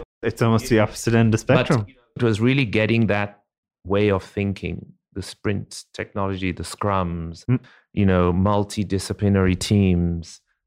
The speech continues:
Speaker 2: to really work together. We certainly took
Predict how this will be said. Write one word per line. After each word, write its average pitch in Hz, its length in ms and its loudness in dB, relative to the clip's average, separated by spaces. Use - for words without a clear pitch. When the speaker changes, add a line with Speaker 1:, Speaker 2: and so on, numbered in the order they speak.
Speaker 2:
to 90 120 -4
really 98 240 2
work 92 300 2
together. 87 580 0
We 101 140 -2
certainly 110 400 -2
took - 440 -6